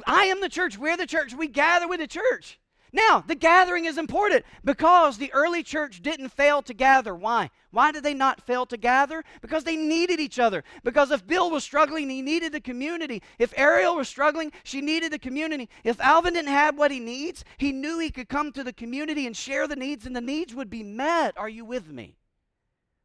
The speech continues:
To be a part of the church is to be a part of the life of the church. To go to church is to attend something.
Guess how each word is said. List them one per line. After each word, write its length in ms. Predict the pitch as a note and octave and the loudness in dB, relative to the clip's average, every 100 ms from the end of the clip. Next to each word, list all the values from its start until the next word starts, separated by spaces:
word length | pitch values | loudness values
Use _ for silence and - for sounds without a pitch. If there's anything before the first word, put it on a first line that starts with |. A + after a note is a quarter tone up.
| _ _ _ _ _ _ _ _ _ _ _ _ | _ _ _ _ _ _ _ _ _ _ _ _
To 80 | - | -12
be 200 | G#3+ D4+ | -6 -2
a 40 | D#4+ | 0
part 280 | D4 D4+ | 4 4
of 80 | D4+ | 4
the 80 | C4+ | -2
church 320 | - D#4 D4 | -4 -4 -4
is 80 | B3 | -8
to 80 | A#3+ | -6
be 100 | D4 | -4
a 60 | |
part 200 | C4+ C4+ | -2 -2
of 60 | C#4 | 0
the 80 | C4+ | 0
life 320 | C4 D4 D#4+ | 4 4 2
of 80 | D4 | -4
the 80 | C4 | -6
church. 360 | - A#3+ - | -4 -6 -6
To 60 | A3+ | -6
go 200 | C4 D4+ | 0 0
to 80 | E4+ | -2
church 320 | - D#4+ C#4 | -10 -12 -12
is 100 | C4 | -14
to 140 | C#4 | -10
attend 420 | C4+ - D#4 F4+ | -10 -6 -6 -6
something. 420 | D#4 F#3+ D3+ - | -8 -8 -8 -12